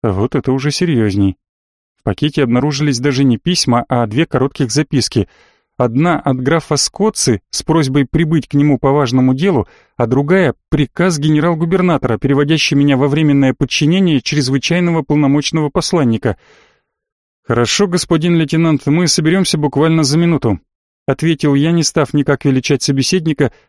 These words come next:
так как мы были в одном классе табели о рангах. «Мы?» удивился лейтенант.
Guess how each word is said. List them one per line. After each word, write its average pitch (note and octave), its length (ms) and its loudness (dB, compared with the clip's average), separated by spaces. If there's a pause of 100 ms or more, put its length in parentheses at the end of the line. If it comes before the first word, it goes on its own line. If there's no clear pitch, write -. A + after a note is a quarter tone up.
(160)
так D#3+ 140 -4
как - 180 -2
мы D3+ 140 2
были D#3+ 220 2
в C3+ 100 2
одном D#3 320 0
классе D3+ 380 0
табели C3+ 340 2
о D3 100 2
рангах. G#2+ 420 -2 (640)
«Мы?» E3+ 400 4 (420)
удивился C#3+ 520 0
лейтенант. C3 520 0